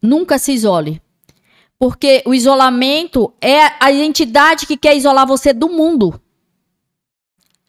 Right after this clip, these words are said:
Quer isolar você da sociedade, do convívio com as pessoas. A partir do momento que você começar a fazer esse evangelho todos os dias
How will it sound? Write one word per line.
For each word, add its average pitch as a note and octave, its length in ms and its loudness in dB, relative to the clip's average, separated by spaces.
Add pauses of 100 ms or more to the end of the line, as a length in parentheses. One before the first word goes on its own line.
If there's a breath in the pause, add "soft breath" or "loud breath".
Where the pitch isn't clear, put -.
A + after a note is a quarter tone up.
(180)
Quer C#4 160 2
isolar C#4 380 0
você C#4 580 0
da C4+ 160 -2
sociedade, B3+ 960 -2 (120)
do G#3 160 0
convívio C#4 680 0
com - 80 -8
as B3 120 -6
pessoas. F3 760 -6 (580 soft breath)
A - 60 -6
partir C4+ 260 -2
do D4 100 -6
momento D4+ 320 -2
que B3+ 60 -4
você C#4 260 -2
começar C#4 340 -4
a B3 40 -4
fazer A#3+ 460 -4 (300 soft breath)
esse A3+ 220 -2
evangelho A#3 540 -2
todos C#4+ 460 0
os C4+ 160 -2
dias G3 680 -6